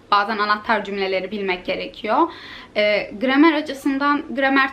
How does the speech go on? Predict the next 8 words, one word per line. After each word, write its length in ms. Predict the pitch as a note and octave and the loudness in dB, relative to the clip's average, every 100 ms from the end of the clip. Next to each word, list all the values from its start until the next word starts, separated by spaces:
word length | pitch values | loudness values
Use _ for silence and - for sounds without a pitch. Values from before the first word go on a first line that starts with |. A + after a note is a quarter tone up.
| - | -2
tamam, 300 | C4 G3 A3 | 0 0 0
Erasmus'a 400 | A3 G#3+ A3+ A3+ | 0 -2 -2 -6
gittiğinizde 1040 | A3 G#3 - - A#3 G#3+ G#3 G3+ G#3 G3+ - - | -6 -8 -8 -4 -2 -2 -4 -2 0 0 -4 -14
konuşurken 580 | - G#3 - G#3+ G#3 G3+ A3 | -12 -10 -10 -6 -4 -4 -8
işinize 380 | - - - F#3+ | -12 -10 -8 -6
yaramayacak 340 | F#3 F#3+ G3 G3 | -6 -6 -8 -6
ya 120 | F#3+ | 0
da, 180 | G3 | 0